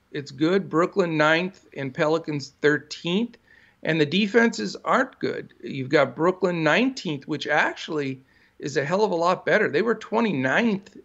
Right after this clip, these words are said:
at a low point, so to move all the way to nineteenth, they definitely ratcheted up the D. Um, the Pelicans, on the other hand, are,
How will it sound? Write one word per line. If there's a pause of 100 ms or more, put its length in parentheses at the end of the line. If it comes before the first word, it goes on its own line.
(120)
at
a
low
point, (320)
so
to
move
all
the
way
to
nineteenth,
they
definitely
ratcheted
up
the
D. (460)
Um,
the
Pelicans,
on
the
other
hand,
are,